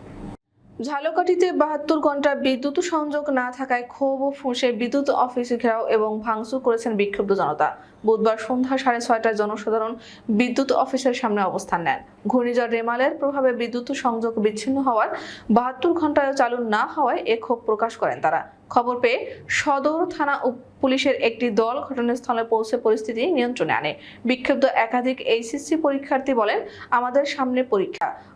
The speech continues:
বর্ষা, বন্যায় এমনিতেই নাকাল অবস্থা, তারপরে তিন দিন ধরে বিদ্যুৎ নেই। তীব্র গরমে গোসল, খাবার পানি, বাথরুমের পরিচ্ছন্নতার কাজে অসহায় অবস্থায় থাকতে হচ্ছে।"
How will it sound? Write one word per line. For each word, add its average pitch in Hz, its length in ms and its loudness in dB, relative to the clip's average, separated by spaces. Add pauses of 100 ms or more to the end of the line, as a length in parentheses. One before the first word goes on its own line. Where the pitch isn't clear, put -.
বর্ষা, 254 480 2
বন্যায় 247 540 0
এমনিতেই 285 380 0
নাকাল 233 340 2
অবস্থা, 190 460 0 (280)
তারপরে 254 380 2
তিন 269 280 0
দিন 285 180 2
ধরে 269 200 2
বিদ্যুৎ 220 400 0
নেই। 185 240 -2 (220)
তীব্র 254 360 2
গরমে 262 520 0
গোসল, 277 460 0
খাবার 214 380 0
পানি, 233 320 -2
বাথরুমের 240 540 -2
পরিচ্ছন্নতার 254 680 -2
কাজে 220 420 0 (240)
অসহায় 254 460 0
অবস্থায় 233 420 -2
থাকতে 202 300 -4
হচ্ছে।" - 540 -2